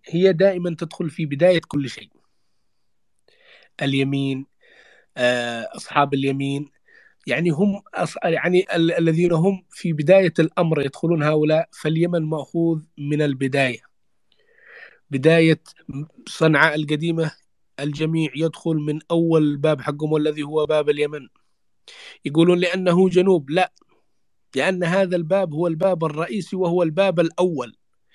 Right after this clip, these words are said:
وهو بداية بناية صنعاء القديمة، فسمي باب اليمن لأنه الأول والكل يدخلون منه ويخرجون منه، وأنه بداية البناء من تلك المنطقة.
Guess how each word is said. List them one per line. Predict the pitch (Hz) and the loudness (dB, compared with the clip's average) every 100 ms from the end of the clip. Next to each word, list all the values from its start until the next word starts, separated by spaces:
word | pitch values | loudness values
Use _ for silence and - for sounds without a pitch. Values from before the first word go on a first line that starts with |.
| - - - | -20 -20 -6
وهو | 160 156 175 | 0 2 4
بداية | 160 165 185 190 170 | 2 4 4 6 2
بناية | - 165 185 190 180 | -2 -2 0 -2 -6
صنعاء | 175 156 170 | -8 -6 -6
القديمة، | 156 147 131 117 _ _ _ _ _ _ _ - - _ | -8 -8 -12 -16 _ _ _ _ _ _ _ -20 -20 _
فسمي | - 139 202 196 180 175 | -8 -6 -2 0 4 4
باب | 170 175 | 4 2
اليمن | 175 175 170 | 0 -2 -2
لأنه | 165 165 175 170 151 | -4 -6 -4 -4 -4
الأول | 160 - 180 175 170 | -4 -4 -4 -2 -2
والكل | 160 165 170 - 156 - 175 170 | 0 -2 -4 -8 -8 -6 -4 -2
يدخلون | 160 - 165 165 | -4 -4 -4 -2
منه | 160 | 0
ويخرجون | 151 170 156 151 156 | 0 -2 -4 -4 -2
منه، | 160 | 0
وأنه | 147 156 160 151 156 | 0 -2 -2 0 0
بداية | 147 165 175 156 | 0 2 2 0
البناء | 156 151 160 | -6 -4 -2
من | 160 151 | -2 -6
تلك | - 151 - | -8 -8 -8
المنطقة. | 139 131 117 113 | -12 -12 -14 -14